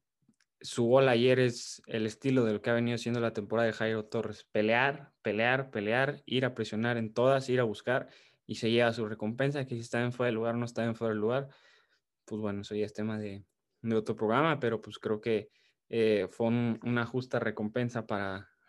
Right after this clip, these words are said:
para su torneo y, y pues sí, dices de la, de la cantera y pues bueno, creo que, eh, de la cantera se podrán decir muchas cosas, que si falta calidad, que si faltan conceptos, pero cada día más nos demuestra, y no solo en Atlas, sino en,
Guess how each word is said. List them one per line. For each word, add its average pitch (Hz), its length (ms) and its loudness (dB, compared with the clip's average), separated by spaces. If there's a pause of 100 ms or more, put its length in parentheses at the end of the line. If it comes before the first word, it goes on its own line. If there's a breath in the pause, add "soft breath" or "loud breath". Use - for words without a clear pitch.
(100)
para 113 200 2
su 110 180 -10
torneo 123 420 2
y, 104 220 -2 (800 soft breath)
y 117 100 -10
pues 113 160 -8
sí, - 380 -10
dices 120 340 -2
de 113 80 2
la, 101 340 2
de 117 140 -2
la 104 140 0
cantera 127 480 2
y 120 80 0
pues 110 180 -10
bueno, 92 220 -8
creo - 160 -8
que, 107 240 -4 (440 soft breath)
eh, 107 680 2
de 110 300 -6
la 110 140 2
cantera 123 460 0
se 123 140 -6
podrán 113 420 0
decir 120 280 -4
muchas 117 380 -4
cosas, 135 380 2
que 117 100 -8
si - 140 -14
falta 117 300 -4
calidad, 117 380 0
que 110 120 -4
si 104 80 -8
faltan 113 360 -4
conceptos, 127 600 -2 (920 soft breath)
pero 110 220 2
cada 120 300 2
día 117 220 2
más 117 280 2
nos 113 160 0
demuestra, 107 520 -2
y - 100 -6
no 113 120 2
solo 110 180 -4
en 113 80 0
Atlas, 127 260 -4
sino 113 260 -6
en, 104 260 -6